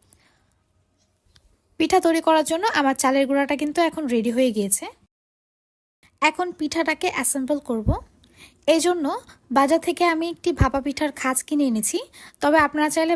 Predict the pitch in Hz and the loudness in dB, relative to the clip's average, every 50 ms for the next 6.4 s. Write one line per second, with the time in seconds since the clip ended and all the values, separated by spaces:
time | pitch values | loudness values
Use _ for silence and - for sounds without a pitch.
0 | 277 247 269 262 - - 302 311 - - 320 311 - 262 302 - _ _ - 320 | 0 0 0 0 0 -2 -2 -2 0 -2 -2 0 0 0 -2 -2 _ _ 0 0
1 | - - - 339 330 339 330 254 311 302 302 330 330 339 302 277 262 254 - 294 | 0 0 -2 -2 -2 -2 0 0 0 0 0 0 -2 -2 0 0 0 0 -2 -6
2 | - 311 311 285 - 320 320 330 359 349 285 233 - 247 - 254 240 269 262 - | -6 -4 -4 -4 -4 -6 -6 -4 -2 -2 -2 -2 -4 -4 -4 -4 -4 -4 -6 -6
3 | 285 - 339 349 - 277 226 214 - 208 - - - - 175 180 185 196 202 196 | -4 -4 -4 -4 -2 -2 -4 -4 -6 -12 -16 -18 -14 -10 -10 -10 -8 -10 -14 -16
4 | _ _ _ _ _ _ _ _ _ _ _ - - - - - _ _ - 294 | _ _ _ _ _ _ _ _ _ _ _ -20 -20 -20 -20 -20 _ _ -2 -2
5 | 311 349 339 - 349 339 - 370 359 302 311 381 381 - 294 302 302 302 - 294 | 0 0 -2 -4 -4 -4 -4 -4 -2 -2 -2 -2 -2 -2 -2 0 0 2 2 2
6 | 277 277 285 302 277 311 294 277 | 2 2 2 0 0 2 2 2